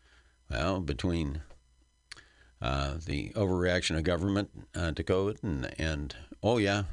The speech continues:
Illinois policy came out this week and they had a report. Uh, Illinois is the most tax unfriendly state in the United States of America. You would think California, New York, or New Jersey would be. No, no, we gotta win it right here in Illinois, and I'm sure that that's a factor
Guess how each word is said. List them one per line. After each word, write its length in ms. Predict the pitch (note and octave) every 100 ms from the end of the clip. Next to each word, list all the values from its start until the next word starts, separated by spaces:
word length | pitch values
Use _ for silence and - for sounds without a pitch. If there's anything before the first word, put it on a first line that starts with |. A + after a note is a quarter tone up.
| -
Illinois 300 | F#2 G2 F#2+
policy 380 | F#2 F#2 F2+ F2
came 200 | F#2 E2
out 140 | E2
this 200 | D#2+ -
week 140 | F2
and 120 | E2 D#2
they 120 | D#2+
had 140 | D#2+
a 40 | D2+
report. 480 | D#2+ - D2 - - - - - - - - _ -
Uh, 80 | - -
Illinois 360 | G#2 F#2+ F#2+
is 80 | F#2
the 80 | E2
most 240 | E2+ F2
tax 280 | - F2 E2
unfriendly 440 | F2+ E2+ E2+ F2+ F2+
state 320 | - F2 D#2+
in 200 | F2 G2+
the 80 | G#2
United 380 | G2+ F#2 G2+
States 260 | - G#2 G2
of 80 | G2
America. 460 | G#2+ D#2+ D#2 -
You 140 | F2+ F2
would 100 | F2
think 200 | G#2 G2
California, 600 | F#2+ F#2 D#2+ F#2+ F2 E2+
New 120 | F2
York, 360 | F#2 F#2+ G2+ -
or 60 |
New 160 | F2 F#2
Jersey 380 | E2 A2 F#2+ F2
would 180 | E2 D#2+
be. 180 | G2+
No, 200 | G#2 G#2
no, 480 | A2 F2 A#2+ A#2+ C3
we 160 | A#2+ A#2+
gotta 220 | A2+ A#2
win 200 | A#2+ A#2+
it 100 | A2+
right 240 | D2+ G#2+
here 140 | G#2 G#2
in 100 | G#2
Illinois, 420 | G#2+ A2 G2 F#2+
and 220 | G#2 A2 -
I'm 180 | F#2
sure 220 | F#2+ - F#2
that 160 | F2
that's 240 | F2+ F2+ -
a 40 |
factor 520 | - D#2 D#2 D#2+ F2+